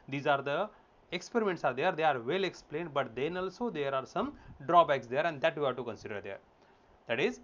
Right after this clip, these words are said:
first drawback, that is a non-existence of luminiferous ether medium।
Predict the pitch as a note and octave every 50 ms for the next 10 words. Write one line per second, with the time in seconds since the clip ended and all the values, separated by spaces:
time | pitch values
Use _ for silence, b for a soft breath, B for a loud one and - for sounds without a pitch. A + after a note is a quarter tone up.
0 | - - - - - F#3+ F#3 D#3 C#3 C3+ C3+ A2+ G2+ G#2 G2 - - - - -
1 | _ - _ _ _ C3+ C3+ C3+ C#3 C#3 B2+ B2+ C3+ D3+ E3+ F#3+ G3+ G#3+ G#3+ -
2 | - D#3 C#3+ C3+ A#2+ G#2+ B2+ C#3 D3 C#3+ - - E3+ E3 E3+ E3 E3 F#3+ F#3+ F#3
3 | F3 D3+ C#3 C#3 D3 C#3+ C#3+ C#3 C3+ - D3 C3 C3+ C3 C3 - A#2+ - - B2+
4 | A#2+ A#2 A2+ A2+ A2+ A2